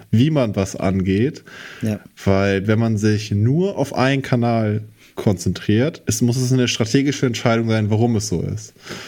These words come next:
Speaker 1: Und, ähm, bei so, gerade bei so stark produktbezogenen Sachen würde ich auch sagen, nimm doch alles mit, weil die Plattform bietet das an.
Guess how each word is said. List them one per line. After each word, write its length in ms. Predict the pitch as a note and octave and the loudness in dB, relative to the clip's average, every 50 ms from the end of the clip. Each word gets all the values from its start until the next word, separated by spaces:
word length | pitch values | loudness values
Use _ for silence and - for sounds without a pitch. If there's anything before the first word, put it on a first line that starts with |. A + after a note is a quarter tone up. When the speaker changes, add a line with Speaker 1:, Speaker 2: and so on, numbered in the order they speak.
| - - - - - - _ _ | -18 -18 -18 -20 -20 -20 _ _
Speaker 1:
Und, 800 | G#2+ G#2+ G#2 G#2 G#2 G#2 G#2 G#2 G#2 G#2+ G#2 G#2+ - - - - _ | 2 4 4 2 2 0 0 0 0 -2 -2 -4 -8 -10 -10 -8 _
ähm, 420 | - G#2 G2 G2 G2+ G2 G#2+ G#2+ - - - - | 0 2 2 2 0 0 -2 -4 -4 -6 -2 0
bei 220 | G#2+ G#2 G#2 G#2 | 2 2 4 2
so, 140 | G2 G2+ G2 | 2 0 -2
gerade 360 | - G#2+ G#2+ A#2 C3+ C#3+ C3+ | 2 2 2 2 4 2 2
bei 140 | B2 A#2+ A2+ | 0 0 2
so 120 | G#2 G#2+ | 0 0
stark 400 | G2+ - - - A#2 B2 C3+ C3+ | -2 0 0 2 2 2 0 -4
produktbezogenen 800 | - - A#2+ A2+ A#2+ - - F3+ - - - D3 C#3+ D3 D3 C3+ | -2 0 0 0 0 0 0 0 0 2 0 0 2 2 0 2
Sachen 500 | C3+ C3+ C3+ - - D3+ D3 D3+ D3 B2 | 0 0 0 -2 -2 0 0 0 0 2
würde 160 | A#2 A#2 A2 | 0 0 0
ich 100 | A2 - | -2 -2
auch 140 | - A2 A2 | -2 -2 0
sagen, 340 | A2 B2 B2 B2 A#2+ A#2 A2+ | 0 0 0 2 0 0 0
nimm 160 | A#2+ C3 C#3+ | 0 0 0
doch 320 | - D3 C3+ - - - - _ _ _ _ _ _ - | 0 -2 -4 -4 -10 -18 -20 _ _ _ _ _ _ -2
alles 320 | G3 G#3+ D#3+ A2 - - | 0 0 0 -2 -2 -4
mit, 260 | F2 E2+ E2+ - - - | -4 -4 -4 -6 -2 0
weil 400 | F#2+ G2 G#2 G#2 G#2 G#2+ - - - - _ _ | 2 2 4 2 2 0 -2 -4 -8 -16 _ _
die 160 | - C3+ A2 G2 | -2 0 0 0
Plattform 760 | - - - - _ - A#2 A2+ A2 - - C3 A#2 A2+ | 0 -4 -12 -18 _ 0 0 0 0 0 0 0 0 2
bietet 280 | A2+ C3+ B2+ B2 - - | 2 0 0 0 0 -2
das 140 | B2 A#2 C3 | -2 -2 0
an. 420 | F2+ B2 C3 A2 F2+ E2+ - - | 0 0 0 0 -2 -4 -6 -8